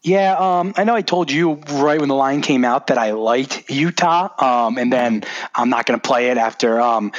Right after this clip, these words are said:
talking with you. Um, the only reason is because I am a reactionary bettor, so I go week to week with, uh, my emotions,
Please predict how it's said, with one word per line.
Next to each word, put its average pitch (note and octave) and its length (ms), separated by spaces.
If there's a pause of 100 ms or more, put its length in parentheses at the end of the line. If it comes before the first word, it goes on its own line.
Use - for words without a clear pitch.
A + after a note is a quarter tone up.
(140)
talking C3 320
with A#2+ 220
you. C3 420
Um, A#2 360
the C#3+ 60
only F3 140
reason C#3 340
is B2 160
because A2+ 400
I B2 180
am B2 180
a A2+ 80
reactionary B2 680
bettor, B2+ 400
so A#2 180
I A2+ 300
go A#2 280
week A2+ 300
to A#2 120
week A#2 340
with, G#2+ 300
uh, G#2+ 160
my A2 240
emotions, A#2+ 680